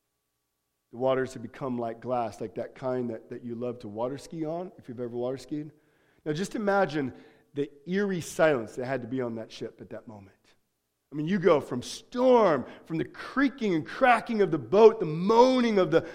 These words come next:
of the, of the sails, to absolutely nothing. So what do the sailors do? Verse sixteen, "They feared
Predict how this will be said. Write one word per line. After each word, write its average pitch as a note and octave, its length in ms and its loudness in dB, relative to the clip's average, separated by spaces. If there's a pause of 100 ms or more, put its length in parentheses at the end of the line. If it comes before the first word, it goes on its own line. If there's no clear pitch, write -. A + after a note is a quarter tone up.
(160)
of E3 180 2
the, C#3 160 2 (220)
of D3+ 80 -4
the D#3+ 80 4
sails, A3+ 720 8 (200)
to E3+ 380 4
absolutely F#3+ 1120 0
nothing. F3 800 4 (3500)
So - 180 -12
what C3 180 -2
do C#3 100 -6
the A#2 60 -8
sailors B2+ 380 -4
do? G#2+ 320 -6 (120)
Verse B2 200 -8
sixteen, A#2 580 -12 (480)
"They B2+ 140 -2
feared F3+ 680 -2